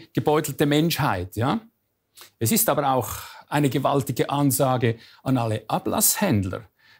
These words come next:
die mit ihrer Panikpresse laufend Milliardenprofite aus uns Umweltsündern herauspressen. Ja?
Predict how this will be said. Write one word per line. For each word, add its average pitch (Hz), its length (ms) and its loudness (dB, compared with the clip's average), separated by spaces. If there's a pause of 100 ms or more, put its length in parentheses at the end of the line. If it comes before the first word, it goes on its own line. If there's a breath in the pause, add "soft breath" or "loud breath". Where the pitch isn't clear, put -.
die 139 60 2
mit 123 160 2
ihrer 127 200 4
Panikpresse 175 1120 2
laufend 147 440 0
Milliardenprofite 160 1120 2
aus 147 180 0 (220 loud breath)
uns 185 300 2
Umweltsündern 175 1040 2
herauspressen. 156 1000 0 (760)
Ja? 147 200 -4